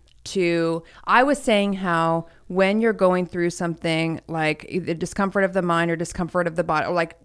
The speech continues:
pain or whatever it is, mental illness, physical, whatever it is,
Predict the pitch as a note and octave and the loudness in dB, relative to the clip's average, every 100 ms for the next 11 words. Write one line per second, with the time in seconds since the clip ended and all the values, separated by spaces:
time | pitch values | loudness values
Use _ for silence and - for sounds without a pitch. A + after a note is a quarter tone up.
0 | _ - F#3+ F3 F3+ A3+ A3 E3+ D#3+ D#3+ | _ 0 0 -2 2 6 8 6 4 0
1 | D#3 G3 A3+ A3 D#3+ G3+ G3 F#3+ - G3+ | -2 -2 -4 -2 -2 -2 -4 -4 -6 -6
2 | G#3+ G3 G#3 F#3 E3 D#3+ D#3+ | -6 0 0 0 0 0 -2